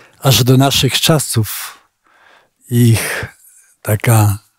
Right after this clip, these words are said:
straszliwa sława dotarła. Potrafili dręczyć ludzi w bardzo wyszukany sposób.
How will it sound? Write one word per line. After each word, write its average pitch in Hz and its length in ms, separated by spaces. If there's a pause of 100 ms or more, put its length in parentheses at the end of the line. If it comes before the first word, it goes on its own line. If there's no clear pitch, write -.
(220)
straszliwa 127 720
sława 110 440
dotarła. 104 640 (840)
Potrafili 127 580
dręczyć 139 560
ludzi 131 400
w 98 80
bardzo 127 500
wyszukany 127 600
sposób. - 480